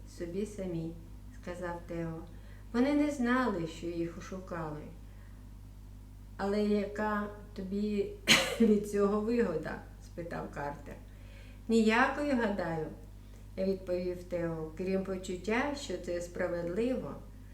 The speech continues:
а це дещо вартує». «Щось не так? Ти виглядаєш розгубленим».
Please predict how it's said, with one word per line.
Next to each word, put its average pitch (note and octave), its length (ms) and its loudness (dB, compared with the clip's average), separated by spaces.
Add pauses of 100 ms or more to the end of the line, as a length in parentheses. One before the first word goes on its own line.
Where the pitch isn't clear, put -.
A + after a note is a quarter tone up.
(420)
а D#3+ 260 -2 (160)
це C4+ 340 4 (100)
дещо G3+ 500 -2 (680)
вартує». C#4+ 760 -2 (1500)
«Щось C#4+ 360 0
не D4+ 140 2
так? D#4 420 0 (1000)
Ти G3 140 4
виглядаєш A#3 1040 4 (1800)
розгубленим». A3+ 880 4